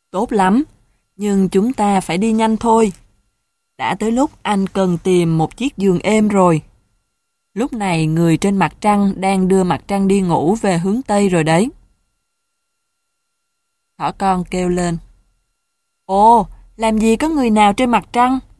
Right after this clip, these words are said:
Chỉ có một con thỏ trên đó thôi." "Làm sao em biết là có thỏ trên mặt trăng? Em từng lên đó bao giờ chưa?" Thỏ con đáp:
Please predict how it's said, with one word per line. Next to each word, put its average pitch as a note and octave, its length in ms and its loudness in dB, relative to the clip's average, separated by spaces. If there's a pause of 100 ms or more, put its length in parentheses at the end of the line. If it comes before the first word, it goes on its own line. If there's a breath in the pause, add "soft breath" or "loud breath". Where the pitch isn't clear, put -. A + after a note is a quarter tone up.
(360)
Chỉ D#3+ 80 -12
có A#3 160 -2
một A#3 160 0
con G#3 220 2
thỏ D#3+ 300 0
trên A3 160 0
đó G#3 220 4
thôi." A#3+ 400 2 (1600)
"Làm D#3 200 -2
sao F#3+ 180 -2
em F#3+ 240 0
biết A#3 260 2
là F#3 140 2
có A#3+ 180 -2
thỏ F3+ 300 0
trên B3 140 -2
mặt F#3 200 -2
trăng? A#3+ 260 0 (480)
Em G3 260 -4
từng F3+ 180 -4
lên G3+ 180 2
đó A3 160 4
bao A#3 140 6
giờ F#3+ 320 4
chưa?" A3+ 360 2 (1900)
Thỏ D3 200 -8
con F3+ 260 -4
đáp: E3+ 200 -2